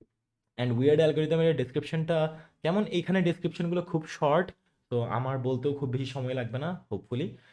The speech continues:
তো প্রথম, আহ, প্রশ্নটা হচ্ছে আমরা একটা অ্যালগরিদম কনসিডার করবো, যেটা একটা নাম্বার ইনপুট নিবে। সেই নাম্বারটা যদি ইভেন হয়, তাকে দুই দিয়ে ভাগ করবে। সেই নাম্বারটা যদি অড হয়, তাহলে তাকে থ্রি দিয়ে মাল্টিপ্লাই করে আরও ওয়ান অ্যাড করবে। ওকে, so এটা, এটা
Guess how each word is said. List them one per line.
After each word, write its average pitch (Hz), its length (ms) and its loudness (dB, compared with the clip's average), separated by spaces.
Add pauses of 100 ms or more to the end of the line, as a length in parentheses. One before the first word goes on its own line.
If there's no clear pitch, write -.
(260)
তো 120 60 -4
প্রথম, 185 540 0
আহ, 127 240 -2
প্রশ্নটা 165 380 0
হচ্ছে 170 260 -2
আমরা 135 360 -2
একটা 135 140 -2
অ্যালগরিদম 139 420 0
কনসিডার 151 360 -4
করবো, 170 200 -4
যেটা 135 200 -4
একটা 131 160 -4
নাম্বার 120 340 2
ইনপুট 160 300 0
নিবে। 117 280 -2 (560)
সেই 180 120 2
নাম্বারটা 165 420 2
যদি 175 180 2
ইভেন 151 360 0
হয়, 185 280 2 (100)
তাকে 127 220 -4
দুই 120 180 0
দিয়ে 120 140 0
ভাগ 101 220 -4 (100)
করবে। 165 380 0 (320)
সেই 143 100 0
নাম্বারটা 131 340 -2
যদি 143 220 -2 (120)
অড 117 260 6
হয়, 120 360 -2 (340)
তাহলে 131 180 -4
তাকে 175 280 -2 (180)
থ্রি 196 200 0
দিয়ে 214 140 6
মাল্টিপ্লাই 165 600 2
করে 226 400 2
আরও 127 360 2
ওয়ান 123 280 0
অ্যাড 98 240 -4
করবে। 80 300 -8 (400)
ওকে, 185 180 -2
so 143 200 -2 (120)
এটা, 147 140 -2
এটা 156 300 0